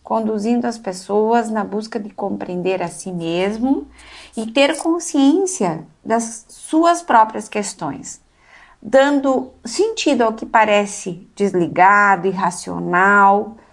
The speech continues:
buscando saber quem se é de verdade, construindo um caminho para viver em conformidade com o próprio desejo, sem que a gente seja destrutivo com a gente mesmo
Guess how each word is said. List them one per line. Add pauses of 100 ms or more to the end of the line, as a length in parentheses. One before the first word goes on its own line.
(300)
buscando
saber
quem
se
é
de
verdade,
construindo
um
caminho
para
viver
em
conformidade
com
o
próprio
desejo, (560)
sem
que
a
gente
seja
destrutivo
com
a
gente
mesmo